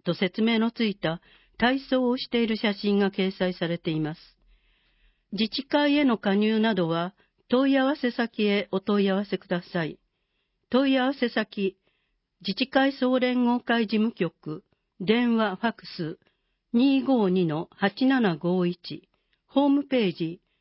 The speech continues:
エイチティーティーピーエスコロンスラッシュスラッシュエスエイチアイジェイアールイーエヌハイフンゼットエーエムエードットシーオーエムスラッシュ。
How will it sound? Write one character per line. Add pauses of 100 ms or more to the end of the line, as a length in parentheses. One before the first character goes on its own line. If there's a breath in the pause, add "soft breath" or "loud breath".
(140)
エ
イ
チ
テ
ィ
ー
テ
ィ
ー
ピ (160)
ー
エ
ス
コ
ロ
ン (260)
ス
ラ
ッ
シ
ュ
ス
ラ
ッ
シ
ュ (400 soft breath)
エ
ス
エ
イ
チ
ア
イ
ジ
ェ
イ (340)
ア
ー
ル
イ
ー
エ
ヌ (360)
ハ
イ
フ
ン (360)
ゼ
ッ (100)
ト
エ
ー
エ
ム
エ
ー
ド
ッ (180)
ト (300)
シ
ー
オ
ー
エ
ム
ス
ラ
ッ
シ
ュ。